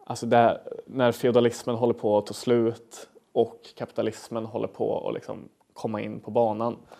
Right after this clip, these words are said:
så sker inte det utan oroligheter.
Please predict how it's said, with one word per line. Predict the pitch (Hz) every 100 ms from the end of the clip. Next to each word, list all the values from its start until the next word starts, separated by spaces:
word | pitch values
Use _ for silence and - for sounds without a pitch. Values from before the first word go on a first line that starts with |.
| _ _
så | -
sker | 120 127 110 107 107 -
inte | 120 107 110
det | 98 98 - 113 _ _
utan | 113 107 - - 104
oroligheter. | - 131 117 110 113 120 123 123